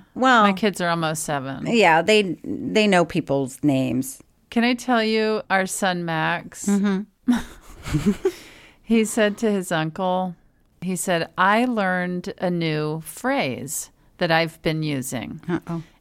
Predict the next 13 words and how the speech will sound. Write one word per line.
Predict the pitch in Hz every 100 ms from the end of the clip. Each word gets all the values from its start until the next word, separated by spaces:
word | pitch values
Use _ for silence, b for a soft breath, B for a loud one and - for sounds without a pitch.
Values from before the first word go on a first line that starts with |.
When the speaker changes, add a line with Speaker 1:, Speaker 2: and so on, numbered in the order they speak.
| -
Speaker 2:
And, | - 170 160
uh, | 156 147 151
his | 160 165
uncle | 160 170 165
said, | 180 180
"Oh, | 262 370 349 233 208
what | 233
is | 247 240
that?" | 277 285 - -
And | 180
he | 175
said, | - 185 175 196
"Well, | 226 226 160 160 170